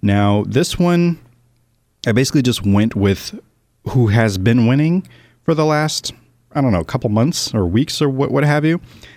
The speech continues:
And, uh, Jane Campion, I'm, I've really never really heard her name said out loud, but she has been winning for The Power of the Dog for directing that film. So I'm just gonna go ahead and go with everybody else because,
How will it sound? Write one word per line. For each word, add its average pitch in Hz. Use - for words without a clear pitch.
And, 107
uh, 95
Jane 139
Campion, 226
I'm, 123
I've 113
really 113
never 92
really 85
heard 80
her 87
name 85
said 85
out 73
loud, 80
but 82
she -
has 90
been 90
winning 90
for 90
The 85
Power 87
of 82
the 82
Dog 82
for 98
directing 87
that 110
film. 131
So 107
I'm 110
just 135
gonna 147
go 127
ahead 135
and 110
go 98
with 117
everybody 123
else 139
because, 85